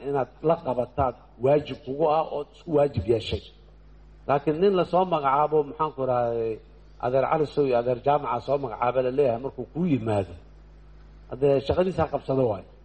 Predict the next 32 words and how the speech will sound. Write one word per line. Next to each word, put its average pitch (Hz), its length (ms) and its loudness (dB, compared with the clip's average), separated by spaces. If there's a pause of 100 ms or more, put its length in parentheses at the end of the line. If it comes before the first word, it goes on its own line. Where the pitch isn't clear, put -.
(560)
War 147 140 -4
nimayow 190 460 4
shaqada 175 300 0
ha 160 80 2
layla 165 240 0
qabto - 320 -4
saan 160 240 2
oo 147 240 0
maana 175 260 2 (320)
maana 160 200 0 (120)
ku 160 140 -10
dhiibana 131 320 -2
shaqada. 123 280 -4 (400)
Dadaa 156 220 2
ku 139 180 -4
dhiibtay, 139 300 2
aw 139 200 4
dadkii 143 280 -2
ku - 160 -10
dhiibtay. 120 340 -2 (440)
Iyo 160 120 2
wax - 140 2
la 143 100 4
mid 131 180 -6
ah. 90 80 -12 (680)
Yaan 127 160 2
soo 135 180 2
marnay. 110 240 -10
Maanta 147 300 -2
meesha 147 260 -2
in 139 100 -6
kala 135 180 2